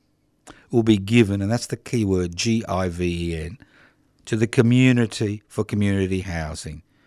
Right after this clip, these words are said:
So some organ-, private organisation, whether it's for-profit or not-for-profit, will be handed over the titles to these hundred homes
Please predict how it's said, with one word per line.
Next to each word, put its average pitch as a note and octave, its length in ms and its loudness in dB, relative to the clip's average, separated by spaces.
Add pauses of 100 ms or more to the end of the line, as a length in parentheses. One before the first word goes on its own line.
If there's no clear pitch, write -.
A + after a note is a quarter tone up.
(580)
So A2+ 240 2
some F3 380 6
organ-, C3 400 4
private C#3 420 2
organisation, A2 1120 -2
whether F#2 220 -4
it's F2 140 -6
for-profit G2 560 -4
or F2+ 80 -4
not-for-profit, F2 840 -8 (880)
will - 100 -8
be F#2+ 140 -2
handed C3+ 500 4
over A2 260 6
the G2+ 120 0
titles F#2 560 -6
to F#2 140 -8
these E2+ 200 -10
hundred E2+ 360 -10
homes E2 640 -12